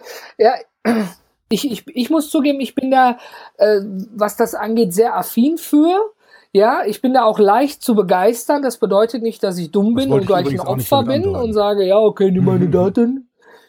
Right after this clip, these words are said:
Speaker 1: <laughs> Nein, natürlich nicht. Aber es ist natürlich so, ähm, man muss es auch immer, eine Medaille hat ja immer zwei Seiten. Das ist es ja einfach. Ich muss sagen, ich vertraue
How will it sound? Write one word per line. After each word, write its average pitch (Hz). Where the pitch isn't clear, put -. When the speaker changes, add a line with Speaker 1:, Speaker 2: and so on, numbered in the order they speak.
Speaker 1:
<laughs> 277
Nein, 208
natürlich 185
nicht. 170
Aber 226
es 220
ist 262
natürlich 262
so, 254
ähm, 233
man 214
muss 311
es 330
auch 277
immer, 269
eine 240
Medaille 254
hat 254
ja 277
immer 254
zwei 180
Seiten. 151
Das 185
ist 202
es 175
ja 185
einfach. 160
Ich 277
muss 370
sagen, 320
ich 247
vertraue 233